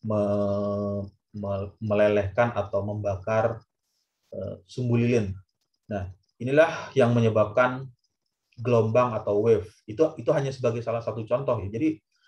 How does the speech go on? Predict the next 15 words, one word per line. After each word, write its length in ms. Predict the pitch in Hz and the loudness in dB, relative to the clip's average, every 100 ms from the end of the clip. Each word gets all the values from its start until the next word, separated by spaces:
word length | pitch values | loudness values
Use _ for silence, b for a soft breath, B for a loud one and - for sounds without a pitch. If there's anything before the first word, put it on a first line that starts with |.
| b b _ | b b _
banyak 220 | 117 127 120 | 0 0 2
hal 140 | 143 | 4
yang 200 | 135 117 113 110 110 | 6 2 -2 -8 -8
mempengaruhi, 560 | 113 113 110 113 123 110 | -6 -4 0 0 0 -4
misalkan 560 | 104 113 143 143 143 - _ _ _ _ - | -2 0 0 0 -6 -12 _ _ _ _ -8
ada 560 | 107 113 123 120 - _ | -2 4 4 4 -6 _
aliran 400 | - 123 123 139 135 | 0 0 2 0 -2
udara 320 | 120 127 135 | 2 4 2
di 80 | 131 | 0
sekeliling, 640 | - - 123 131 127 95 90 90 - | -10 -10 -6 0 0 0 -6 -10 -10
di 120 | 110 | -10
sekeliling 400 | 104 _ 107 110 | -10 _ -8 -6
lilin 300 | 110 110 107 104 | -6 -4 -4 -4
tersebut, 480 | 98 107 117 113 | -6 -2 0 0
misalkan, 640 | 101 98 101 110 113 113 | -2 -2 0 0 0 -4